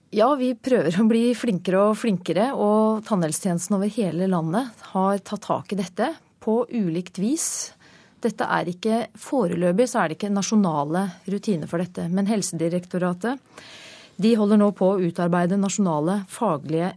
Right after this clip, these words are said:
retningslinjer for gode tannhelsetjenester for barn og unge. Og da vil også dette med bekymringsmeldinger komme inn som et tema, slik at vi får mest mulig nasjonal likhet. Så dette jobber vi veldig med, og vi rapporterer også til Kostra-databasen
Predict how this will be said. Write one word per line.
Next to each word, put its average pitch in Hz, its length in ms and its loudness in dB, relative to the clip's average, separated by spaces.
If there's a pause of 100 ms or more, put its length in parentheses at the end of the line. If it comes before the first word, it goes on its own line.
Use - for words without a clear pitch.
retningslinjer 175 720 -2
for 196 160 -2
gode 175 240 0
tannhelsetjenester 170 800 -4
for 190 100 -2
barn 170 240 -2
og 175 140 -2
unge. 170 160 -6 (500)
Og 185 140 2
da 185 100 6
vil 214 160 0
også 185 240 -2
dette 214 240 -2
med 190 300 -2 (100)
bekymringsmeldinger 165 1040 -4
komme 180 240 2
inn 160 80 -4
som 180 160 -4
et 190 80 -6
tema, 190 460 -2
slik 180 180 -4
at 175 160 -4
vi 196 80 -2
får 180 300 -2 (100)
mest 190 300 -2
mulig 165 180 0
nasjonal 170 720 0
likhet. 170 460 -10 (340)
Så - 160 -6
dette 214 400 0
jobber 175 300 -2
vi 190 100 -2
veldig 175 320 0
med, 233 240 -2 (720)
og 202 400 2
vi 202 160 0
rapporterer 196 560 -2
også 180 320 -8
til 214 160 -6
Kostra-databasen 180 1160 -4